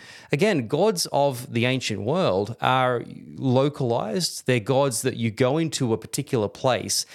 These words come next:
and there's a god in that region. And so when you go into an area, the first thing you have to find out is who are the gods in the region, right? Who are the gods that are in control of this particular place that we find ourselves?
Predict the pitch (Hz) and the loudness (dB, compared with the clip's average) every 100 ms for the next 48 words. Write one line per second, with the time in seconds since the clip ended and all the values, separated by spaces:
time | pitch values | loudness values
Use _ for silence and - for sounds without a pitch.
0 | - 120 120 110 113 98 120 123 113 107 | -6 0 2 2 2 2 2 2 0 -2
1 | - 113 123 104 95 95 123 113 131 139 | 0 0 0 0 -2 -2 0 0 2 0
2 | 117 120 151 - 107 98 151 185 101 - | 2 0 0 -2 -2 0 2 2 0 0
3 | - - - - - 160 175 - 147 123 | -4 -8 -6 -4 2 2 2 2 2 2
4 | 120 117 - 120 101 98 147 131 - 113 | 0 -2 -2 0 0 2 2 2 0 0
5 | 113 98 - 127 139 123 101 104 107 107 | 0 0 -2 2 2 2 0 0 0 0
6 | 101 110 202 180 - - _ - - - | 0 0 0 -2 -6 -12 _ -20 -10 2
7 | 120 113 135 160 131 123 120 120 107 123 | 2 4 4 4 2 2 2 2 0 2
8 | 110 98 - - 117 113 123 123 - 123 | 2 0 -16 0 2 2 2 -2 0 0
9 | - 131 147 120 104 127 - - 143 - | 2 4 4 2 0 -2 -2 -4 -4 0
10 | 117 107 - - 135 156 113 - 123 107 | 2 2 0 0 2 2 0 -2 -2 -4
11 | 98 120 160 180 135 - 92 95 113 | -2 0 2 2 2 0 0 0 0